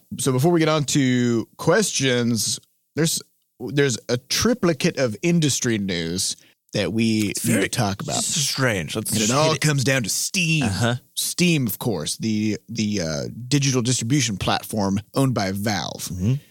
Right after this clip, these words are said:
Speaker 1: Uh, Steam did, uh, they had three kind of announcements in the past week, basically. Uh, so I'll just, I'll hit 'em all, and then we'll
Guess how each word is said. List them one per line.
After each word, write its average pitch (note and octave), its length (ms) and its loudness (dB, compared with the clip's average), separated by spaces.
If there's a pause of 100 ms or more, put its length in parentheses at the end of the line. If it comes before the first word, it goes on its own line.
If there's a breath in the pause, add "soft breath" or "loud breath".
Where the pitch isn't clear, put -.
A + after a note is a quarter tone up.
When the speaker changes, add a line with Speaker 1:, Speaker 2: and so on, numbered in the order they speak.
(240 loud breath)
Speaker 1:
Uh, - 440 -4 (420)
Steam G#3 800 2 (200)
did, C3 440 2 (200)
uh, C3+ 140 2
they B2 140 2
had G#2+ 140 0
three F3+ 560 2
kind D3+ 200 2
of C3 80 2
announcements A2+ 600 0
in F#2 80 -2
the F#2 60 -2
past F#2+ 420 -4
week, F#2+ 680 -4
basically. - 560 -4 (680 loud breath)
Uh, F2 360 0 (120)
so A2+ 180 0
I'll C3 100 4
just, C3+ 220 -2 (380)
I'll - 100 0
hit D#3 180 4
'em C3+ 100 2
all, F#2+ 440 0 (160)
and G#2+ 140 -2
then G2+ 160 0
we'll F#2 220 -4